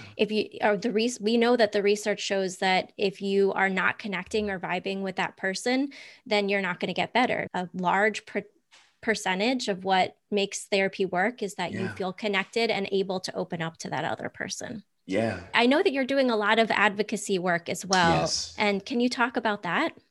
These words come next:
Speaker 2: Yes, absolutely. Therapy has been so awesome for me because it's gotten me to a place where it actually enhanced my gift. M S, like I told you, I, I thought football was all that I had.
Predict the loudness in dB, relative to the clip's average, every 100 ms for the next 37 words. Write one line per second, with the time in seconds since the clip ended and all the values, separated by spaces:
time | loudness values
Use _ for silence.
0 | _ _ -20 -20 -20 _ 6 10 10 8
1 | 6 6 8 8 10 10 8 6 2 4
2 | 8 8 8 6 6 2 -8 -18 _ _
3 | _ -2 0 0 0 0 0 0 4 6
4 | 6 4 2 0 -2 -4 -4 -4 -2 -2
5 | -4 -8 -12 -4 -2 0 -2 -2 0 0
6 | 2 2 2 0 -2 -4 -4 -4 -2 -2
7 | -2 0 0 -2 -6 -2 -2 0 0 0
8 | 0 -4 -10 -14 -2 -2 0 -2 -2 -4
9 | -16 _ _ _ _ _ 0 6 6 6
10 | 4 4 4 6 6 4 2 0 -2 4
11 | 4 6 4 8 6 6 4 4 4 2
12 | 0 0 -6 -4 -2 -2 -6